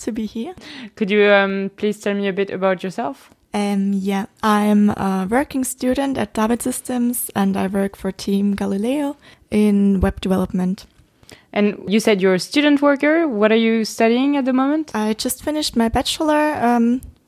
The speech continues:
Speaker 1: work for a Medieninformatik in L M U.
Speaker 2: Congratulations.
Speaker 1: Thank <laughs> you.
Speaker 2: Uh, what are you gonna do afterwards?
Speaker 1: I start with the master's degree.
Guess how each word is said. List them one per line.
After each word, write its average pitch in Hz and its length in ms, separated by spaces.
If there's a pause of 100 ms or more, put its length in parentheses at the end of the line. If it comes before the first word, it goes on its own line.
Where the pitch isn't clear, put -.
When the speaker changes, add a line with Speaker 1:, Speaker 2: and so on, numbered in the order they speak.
Speaker 1:
work 254 580
for 214 640
a - 40
Medieninformatik 220 1120
in 196 120
L 190 140
M 185 80
U. 190 220 (680)
Speaker 2:
Congratulations. 160 1000
Speaker 1:
Thank - 240
<laughs> 269 80
you. 277 540 (580)
Speaker 2:
Uh, 175 160
what 175 160
are 175 40
you 170 100
gonna 175 180
do 170 160
afterwards? 170 540 (320)
Speaker 1:
I 202 140
start 180 340
with - 240
the 196 100
master's 180 500
degree. 190 460